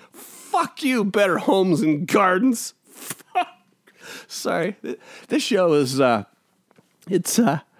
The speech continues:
it's taken a turn, a-, and, and I apologize for that. I am, uh, I'm, I'm obviously in a mood, and I'm obviously very upset. I am not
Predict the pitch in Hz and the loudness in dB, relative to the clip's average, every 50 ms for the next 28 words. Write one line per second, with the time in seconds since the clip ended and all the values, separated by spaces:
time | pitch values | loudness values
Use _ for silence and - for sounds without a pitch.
0 | - - - - - 165 165 - - - - 247 233 208 - - 226 220 - - | -20 -20 -12 -4 -2 -2 0 0 -2 0 2 2 4 4 4 4 2 2 0 2
1 | - 349 262 240 175 113 101 - - _ - 165 - - 170 180 175 165 160 160 | 2 4 4 4 4 2 0 -2 -6 _ -4 -4 -4 -2 0 0 2 2 2 2
2 | - - 170 165 - - 156 156 160 160 170 165 156 160 - - 240 233 226 190 | 2 2 0 0 0 0 -2 0 0 2 2 2 0 0 0 -2 -2 0 0 0
3 | 170 170 120 117 120 - - - 202 131 113 113 110 101 73 - 151 160 165 165 | -2 0 0 0 -2 -2 -4 -6 -6 -4 -2 -2 -4 -4 -2 -2 -2 0 0 0
4 | 160 160 156 147 147 151 143 135 131 123 117 104 - _ _ - - - - - | -2 -2 -4 -4 -4 -4 -2 -2 -2 -4 -4 -6 -12 _ _ -20 -20 -20 -20 -8
5 | - - 175 185 156 143 139 - _ _ _ - 160 165 170 151 135 151 175 202 | -2 -2 -2 -2 -2 -4 -6 -8 _ _ _ 0 0 0 0 0 0 0 0 0
6 | 226 214 190 185 - - 180 175 165 - 147 151 147 143 135 131 143 170 214 180 | 0 0 0 0 0 0 0 0 0 2 2 2 4 4 4 6 6 6 4 4
7 | 147 139 143 180 214 190 - _ _ _ - _ _ - 143 156 160 160 151 131 | 2 2 0 -2 -4 -8 -10 _ _ _ -20 _ _ -4 -2 -2 0 -2 -2 -2
8 | 131 151 190 208 233 277 294 294 226 - 196 147 147 139 139 139 139 - - - | 0 0 0 0 0 0 -2 -2 -2 -4 -4 -2 -2 -2 -2 -2 -4 -8 -18 -20
9 | _ - 117 127 160 180 190 190 185 180 175 156 135 - - - 175 226 - - | _ -12 -6 -2 0 0 2 2 2 2 0 0 -2 -4 -2 -2 0 -2 -2 -4
10 | - - - - - - 139 170 214 240 254 240 208 196 190 190 185 170 | -8 -20 -20 -14 -6 0 0 2 2 2 2 2 0 0 0 0 0 -2